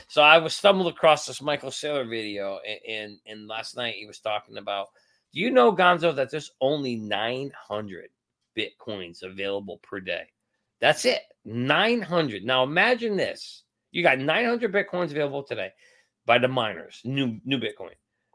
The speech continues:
There's gonna be four hundred and fifty when we get to the halving available. That's it. Just four hundred and fifty available. So you got four hundred fifty Bitcoins available per day. And you've got the whole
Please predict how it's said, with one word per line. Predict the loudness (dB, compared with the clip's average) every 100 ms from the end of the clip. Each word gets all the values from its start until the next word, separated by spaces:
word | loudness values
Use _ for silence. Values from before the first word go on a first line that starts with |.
| _ 2
There's | 4 6 4
gonna | 0
be | 0
four | 0 4 6
hundred | 4 2 -2
and | -2
fifty | 4 2 2 -6
when | -4 -4
we | -4
get | -4
to | -4
the | -6
halving | -4 0 0 -2 -10 -12
available. | -6 -4 -4 -4 -12 -18 _ _ _
That's | -4 -2 0
it. | -2 -2 -6
Just | -10 -8 -4
four | -2 -2
hundred | -4 -6 -6 -8
and | -16 -10
fifty | -10 _ -14
available. | -10 -8 -8 -12 -20 _ _ _ _
So | 2
you |
got | 2 2
four | 0
hundred | 2 0 -4
fifty | 0 0 0 -6 -6 _ _ _ _ _ _ _
Bitcoins | -2 -2 -2 -4 -4
available | -4 0 0 -2
per | -6 -6
day. | -2 -2 -2 -8 -20 -20 -20 _ _ _ _ _ _ _ _ 0
And | 2 4
you've | 2 4
got | 6 6 6
the | 2
whole | 4 12 12 12